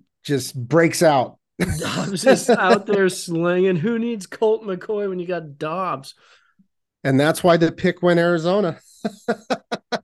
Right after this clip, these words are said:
Speaker 2: Of course he did. Then we got the Los Angeles Rams leaving the carport,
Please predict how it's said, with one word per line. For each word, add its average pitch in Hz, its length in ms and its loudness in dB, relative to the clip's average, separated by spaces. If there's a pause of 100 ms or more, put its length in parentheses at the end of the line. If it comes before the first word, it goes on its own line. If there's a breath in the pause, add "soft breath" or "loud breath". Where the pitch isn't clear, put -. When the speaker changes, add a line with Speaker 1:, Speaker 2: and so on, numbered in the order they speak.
Speaker 2:
Of - 280 -10
course 156 260 0
he 143 160 -2
did. 135 560 -6 (880 loud breath)
Then 208 140 2
we 196 80 4
got 196 180 2
the 196 100 4
Los 180 540 2
Angeles 185 500 -4
Rams 143 720 -4
leaving 185 480 -4
the 180 100 -10
carport, 143 720 -8